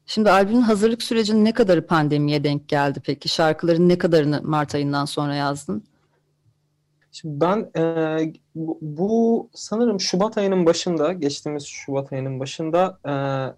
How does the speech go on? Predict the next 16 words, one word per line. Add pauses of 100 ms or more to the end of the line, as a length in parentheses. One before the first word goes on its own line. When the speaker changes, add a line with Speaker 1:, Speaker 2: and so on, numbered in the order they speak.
(160)
Speaker 2:
Eskişehir'e
gittim
ve
bütün
mesele
o
zaman
orada (200)
patladı.
Yani
ben
Eskişehir'de
kısa
bir
süreliğine
bulunuyordum.